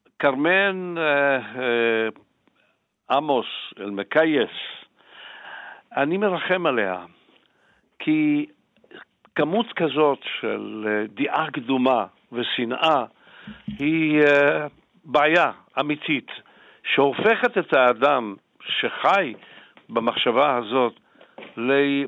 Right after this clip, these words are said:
במידה רבה לאדם פגיע. אה,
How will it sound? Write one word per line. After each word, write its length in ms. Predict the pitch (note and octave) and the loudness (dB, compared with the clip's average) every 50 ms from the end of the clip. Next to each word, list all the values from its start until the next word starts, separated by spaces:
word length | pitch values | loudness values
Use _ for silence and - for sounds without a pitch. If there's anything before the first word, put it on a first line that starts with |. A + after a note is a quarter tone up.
| - C3 | -4 -4
במידה 400 | C#3+ C3+ C#3 C#3 B2+ D#3 E3 F#3 | -4 -2 -2 -2 -2 0 0 2
רבה 340 | F3+ E3+ C#3+ C3 C3+ C3+ | 2 2 2 2 2 2
לאדם 1400 | C3+ B2+ B2+ B2 B2 A#2+ - - - - B2+ A#2 A#2 A#2 A#2 A#2 A#2 - B2 B2 A2 C3 C3+ C3+ C3 C3 C3 B2+ - - - _ _ _ - | 2 2 2 2 0 0 -4 -8 -8 -2 0 2 2 4 2 2 0 0 0 0 0 0 0 0 0 -2 -6 -10 -12 -16 -20 _ _ _ -4
פגיע. 460 | - B2+ A#2 A2+ B2+ A#2+ A2+ G#2 F#2+ F#2 _ _ _ _ _ - - - - - - - - - - _ _ _ - | -4 -4 -2 -2 0 0 0 0 -2 -4 _ _ _ _ _ -20 -20 -20 -20 -20 -20 -20 -20 -20 -20 _ _ _ -2
אה, 360 | A#2+ B2+ C3 C3 C3 C3+ C3+ | 0 2 2 4 4 2 2